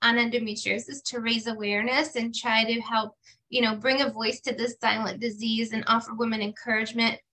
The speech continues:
and the confidence to advocate for themselves and bring needed changes to our healthcare and, and, and employment systems, because employers have to understand what women are going through when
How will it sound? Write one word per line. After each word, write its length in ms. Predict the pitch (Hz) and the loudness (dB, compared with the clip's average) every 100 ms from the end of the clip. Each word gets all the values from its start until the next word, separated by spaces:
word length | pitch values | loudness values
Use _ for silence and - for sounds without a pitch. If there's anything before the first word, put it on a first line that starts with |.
| _ | _
and 120 | 220 233 | 2 2
the 60 | |
confidence 560 | 233 247 226 226 214 - | 4 0 0 -2 -6 -6
to 200 | - - | -4 2
advocate 520 | 220 226 240 240 - | 4 2 0 -4 -2
for 100 | 240 | -4
themselves 640 | 226 226 226 214 214 214 - | 0 -2 2 2 2 0 -4
and 180 | 233 240 | 0 2
bring 240 | 285 339 | 2 2
needed 280 | 294 269 262 | 4 2 0
changes 360 | 247 226 220 226 | -2 -2 -2 -6
to 140 | - | -2
our 160 | 220 226 | 0 2
healthcare 600 | 226 226 - 240 220 220 - _ | 0 -2 -4 0 0 0 -8 _
and, 200 | - 226 | -2 0
and, 240 | 220 233 254 - | 2 2 2 4
and 180 | 403 427 | 4 4
employment 420 | 311 254 208 - | 0 -2 -2 -4
systems, 460 | - 190 - 226 233 | -10 -12 -10 -12 -10
because 300 | 233 269 247 | -8 -6 -6
employers 420 | 262 294 294 285 | -2 2 4 4
have 180 | 226 220 | 0 -2
to 80 | |
understand 640 | - 226 214 220 - 214 208 | -4 -2 -2 -4 -4 -4 -2
what 160 | - | -4
women 260 | 220 214 208 | -4 -4 -2
are 140 | 202 | -4
going 320 | 202 202 208 233 | -2 -4 -4 -4
through 280 | 220 202 | -2 -2
when 320 | 196 196 208 | 0 0 -2